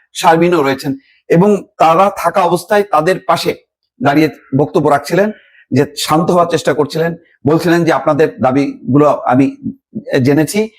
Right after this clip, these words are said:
আমি এই ব্যাপারে পদক্ষেপ নেব।" এমন একটি কথা বলার মাঝখানেই একটা, আহ, বাজে পরিস্থিতি, যিনি, আহ, এই পরিস্থিতির মধ্যে ঝুঁকি নিয়ে আসলেন সমাবেশে, আহ, তিনি আক্রান্ত হলেন। ফলে বোঝাই যাচ্ছে যে একটা নৈরাজ্যকর পরিস্থিতির মধ্যেই কিন্তু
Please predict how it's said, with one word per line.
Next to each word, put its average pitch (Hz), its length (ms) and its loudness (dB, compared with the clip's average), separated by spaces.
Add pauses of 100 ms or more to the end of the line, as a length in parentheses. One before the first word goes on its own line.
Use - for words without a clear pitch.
(180)
আমি 147 200 0
এই 143 140 4
ব্যাপারে 131 320 0
পদক্ষেপ 143 440 -2
নেব।" 175 240 2 (280)
এমন 190 160 2
একটি 175 200 -2
কথা 151 240 0
বলার 139 240 0
মাঝখানেই 165 580 -2 (320)
একটা, 131 260 -2
আহ, 113 480 0 (360)
বাজে 139 300 0
পরিস্থিতি, 147 680 -2 (240)
যিনি, 170 520 2 (140)
আহ, 139 140 0 (340)
এই 165 420 2 (200)
পরিস্থিতির 214 420 0
মধ্যে 135 300 0
ঝুঁকি 190 340 0
নিয়ে 190 220 2
আসলেন 131 360 -2 (320)
সমাবেশে, 147 520 -2 (580)
আহ, 131 120 0 (520)
তিনি 196 220 2
আক্রান্ত 143 420 0
হলেন। 101 220 -2 (360)
ফলে 170 360 2 (360)
বোঝাই 208 240 4
যাচ্ছে 180 280 -2
যে 143 100 0
একটা 151 460 0
নৈরাজ্যকর 151 520 0
পরিস্থিতির 160 460 -4
মধ্যেই 156 260 0
কিন্তু 160 340 -2